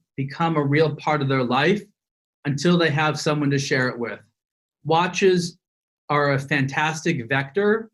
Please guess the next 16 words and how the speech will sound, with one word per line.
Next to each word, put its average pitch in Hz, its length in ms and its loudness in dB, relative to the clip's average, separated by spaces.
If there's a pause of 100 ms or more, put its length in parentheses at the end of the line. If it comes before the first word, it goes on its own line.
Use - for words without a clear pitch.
(160)
for 143 160 0
lifelong 147 580 0
friendships, 139 800 -4 (800)
um, 185 340 -2 (140)
because 208 340 2 (160)
it's 214 200 0
not 277 240 2
just 233 240 0
that 214 100 -2
you 180 380 2 (180)
and 156 100 2
someone 156 300 2
else 147 220 0
might 139 160 0
like 131 180 0
watches. 143 560 0